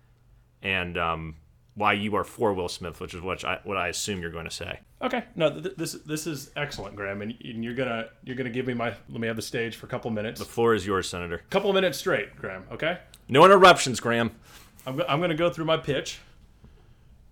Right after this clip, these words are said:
Speaker 2: I've got some stats, too.
Speaker 1: Oh,
Speaker 2: I
Speaker 1: okay.
Speaker 2: came prepared today.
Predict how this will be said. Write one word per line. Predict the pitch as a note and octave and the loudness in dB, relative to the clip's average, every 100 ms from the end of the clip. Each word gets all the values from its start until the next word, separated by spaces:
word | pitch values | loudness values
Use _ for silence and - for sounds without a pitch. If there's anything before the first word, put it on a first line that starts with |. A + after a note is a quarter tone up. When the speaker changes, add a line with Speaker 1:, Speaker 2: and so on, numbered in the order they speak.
| - | -12
Speaker 2:
I've | A#2 | -6
got | C#3 D3+ | -2 -2
some | C3 | -4
stats, | - C#3 C3 C3 | -2 0 0 -2
too. | - A#2 A#2+ - - - | -2 -2 -2 -10 -20 -10
Speaker 1:
Oh, | F2 F2+ - | -8 -8 -8
Speaker 2:
I | - | -10
Speaker 1:
okay. | - | 0
Speaker 2:
came | C#3+ | 2
prepared | C3+ C#3 C#3+ B2+ | 2 2 4 4
today. | G#2+ G2 F#2+ | 2 -6 -8